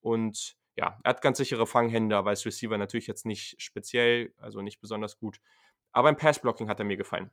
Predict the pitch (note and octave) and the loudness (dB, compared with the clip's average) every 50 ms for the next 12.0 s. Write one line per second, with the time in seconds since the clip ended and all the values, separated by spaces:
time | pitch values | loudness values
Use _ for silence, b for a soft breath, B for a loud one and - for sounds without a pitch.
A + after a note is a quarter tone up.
0 | _ - B2 A2+ A2+ A2+ G#2 A#2+ A#2 - - C#3+ C#3+ C3+ C3+ - - B2 A2+ - | _ -6 -6 -4 -2 0 2 4 2 2 2 0 0 0 0 0 0 -2 -2 0
1 | - D#3 D#3+ - - C#3 C3 A2+ A2+ B2+ - - A#2+ - B2+ A2+ - - B2 - | 0 0 0 0 -2 -2 0 0 0 -2 -2 -4 -6 -4 -6 -6 -2 -2 -2 -2
2 | - - G#2+ G#2+ G#2 - _ _ A#2 G#2+ G2+ - A2+ A2 A2+ A#2 A#2 - A#2 G#2+ | -2 -6 -10 -10 -10 -12 _ _ -8 -8 -8 -6 -6 -4 -4 -6 -6 -4 -2 0
3 | A2 A2 - A2+ G#2 G#2 G2+ - - C#3 C3 - A2+ - - A2 G#2 - - A2+ | 0 0 0 -4 -8 -8 -4 2 2 2 2 2 -2 -6 -6 -8 -8 -6 -8 -6
4 | - G2+ G2+ A2+ A#2+ B2 B2 A2+ G#2 - - b b b b b b b b b | -4 -4 0 0 0 0 0 0 -4 -6 -10 b b b b b b b b b
5 | b b b _ _ - A2+ A2+ A#2 - - A#2 F#2 - - - _ _ - - | b b b _ _ 4 6 6 6 4 4 2 0 0 -2 -10 _ _ -10 -6
6 | A#2+ A2+ A2+ - A#2+ A2 G#2 G#2 A#2 A2 G#2+ G#2+ G#2+ G#2 - G2 G2+ A2+ G#2 G2 | -6 -6 -4 -4 -4 -4 0 0 0 0 2 0 -2 -2 -2 -4 -4 -4 -6 -2
7 | A#2 A#2 A2 A2 A2 A2 - - - - _ _ _ _ _ _ _ - A2+ - | 2 4 6 6 6 4 2 -2 -6 -14 _ _ _ _ _ _ _ -4 -4 0
8 | - - D3 D3 - C#3+ B2 A#2 A#2 A2+ A#2 - - - A#2+ A#2+ A#2+ A2+ G#2 A2+ | 2 2 2 2 2 0 2 4 2 2 2 0 -4 -2 0 2 2 2 0 -2
9 | A2+ A2+ A2 A2 - - A2 A2 G#2 - B2 B2 C3 A2+ - - A2+ G#2 A2+ A2 | -2 -2 -2 -2 -2 -4 -4 -6 -6 -4 -4 -2 -2 -2 -4 -6 -6 -4 -4 -4
10 | A2 G#2 G#2+ G#2+ B2 D#3 - - - - C3+ B2 - - A#2+ A#2 - A#2 A2 A2 | -4 -4 -4 -4 -4 -4 -6 -6 -4 -2 -2 -2 -2 -2 -4 -4 -2 -2 -4 -4
11 | - A2+ G#2 b b b b b b b b _ _ - A2+ A2+ A2 A2 - - | -4 -6 -8 b b b b b b b b _ _ 2 4 4 4 4 2 -2